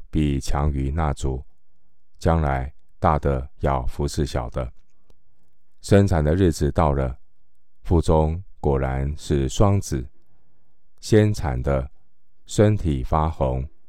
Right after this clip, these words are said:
浑身有毛，如同皮衣。他们就给他起名叫以扫。随后有生了以扫的兄弟，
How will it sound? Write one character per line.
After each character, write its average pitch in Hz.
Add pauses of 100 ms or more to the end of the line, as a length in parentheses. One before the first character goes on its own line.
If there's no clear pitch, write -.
(200)
浑 78
身 98
有 69
毛， 64 (460)
如 82
同 67
皮 67
衣。 80 (800)
他 85
们 73
就 85
给 71
他 76
起 73
名 67
叫 67
以 78
扫。 67 (1400)
随 87
后 95 (140)
有 69
生 98
了 80
以 78
扫 65
的 64
兄 82
弟， 69